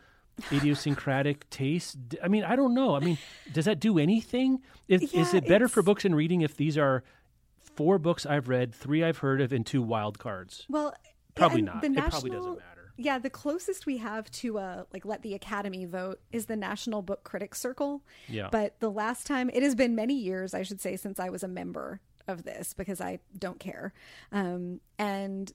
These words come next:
Speaker 1: the last time I looked,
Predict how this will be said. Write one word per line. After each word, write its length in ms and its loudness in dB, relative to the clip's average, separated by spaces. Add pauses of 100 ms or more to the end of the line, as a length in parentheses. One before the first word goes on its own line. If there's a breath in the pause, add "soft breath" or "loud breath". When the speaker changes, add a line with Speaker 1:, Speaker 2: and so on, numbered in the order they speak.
Speaker 1:
the 760 -6 (400)
last 400 -2
time 220 -2
I 100 -2 (140)
looked, 560 -6